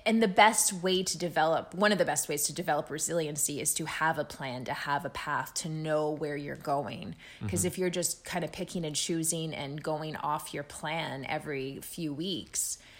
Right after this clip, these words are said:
Speaker 1: it's gonna be hard to maintain that resiliency because you're gonna feel like you're just never making any headway 'cause you really aren't.
Speaker 2: Right.
Speaker 1: You're going off in different directions.
Speaker 2: Right. Every time you switch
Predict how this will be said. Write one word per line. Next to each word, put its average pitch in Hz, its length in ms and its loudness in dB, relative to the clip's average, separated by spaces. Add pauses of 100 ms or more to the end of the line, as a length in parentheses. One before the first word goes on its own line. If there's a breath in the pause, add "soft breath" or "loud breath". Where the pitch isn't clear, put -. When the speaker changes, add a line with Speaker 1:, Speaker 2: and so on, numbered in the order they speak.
(680 loud breath)
Speaker 1:
it's - 220 -2
gonna 202 260 2
be 165 120 -2
hard 185 360 4
to - 120 -2
maintain 160 420 -2
that 185 140 0
resiliency 165 720 2
because 165 300 0
you're 180 80 0
gonna 185 160 0
feel 196 460 2
like 170 420 2
you're 170 120 -2
just 170 200 4
never 175 320 0
making 131 320 -4
any 120 140 -6
headway - 520 -8
'cause 185 140 2
you 247 60 6
really 220 260 6
aren't. 233 460 6
Speaker 2:
Right. 214 140 6
Speaker 1:
You're 196 80 6
going 202 340 8
off 190 220 6
in 202 80 2
different 190 300 0
directions. 208 500 2
Speaker 2:
Right. 98 200 2
Every 135 280 6
time 147 260 0
you 135 80 2
switch - 560 0